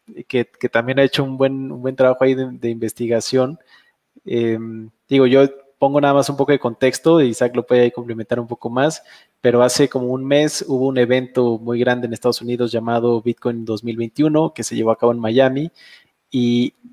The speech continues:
eh, donde fueron conferencias interesantes. Mientras estaba esta conferencia, eh, bueno, una serie de, de, de charlas, fue que se llevó a cabo este, em, al mismo tiempo, este espacio en Twitter, eh, donde varios bitcoiners,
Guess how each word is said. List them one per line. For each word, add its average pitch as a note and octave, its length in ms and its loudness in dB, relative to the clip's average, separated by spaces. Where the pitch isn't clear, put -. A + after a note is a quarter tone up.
eh, A2+ 460 0
donde A2+ 380 -2
fueron B2 720 0
conferencias B2 760 2
interesantes. B2 720 -2
Mientras B2+ 400 -2
estaba C#3 360 4
esta C#3 160 0
conferencia, C3+ 720 2
eh, - 220 -8
bueno, A#2 340 -4
una B2 300 -4
serie B2+ 360 0
de, A#2 280 0
de, B2 160 -6
de A#2+ 160 -4
charlas, C3+ 580 0
fue B2+ 300 0
que C3 100 -4
se A#2 140 -6
llevó A#2 160 2
a A2 80 0
cabo A#2 260 0
este, A2+ 480 -4
em, A2 640 -10
al B2 160 -2
mismo B2+ 320 -2
tiempo, C3+ 340 2
este A#2+ 340 2
espacio B2 520 0
en A#2+ 80 -6
Twitter, C3+ 400 0
eh, B2 220 -2
donde A2+ 400 2
varios A#2 560 0
bitcoiners, B2+ 800 -2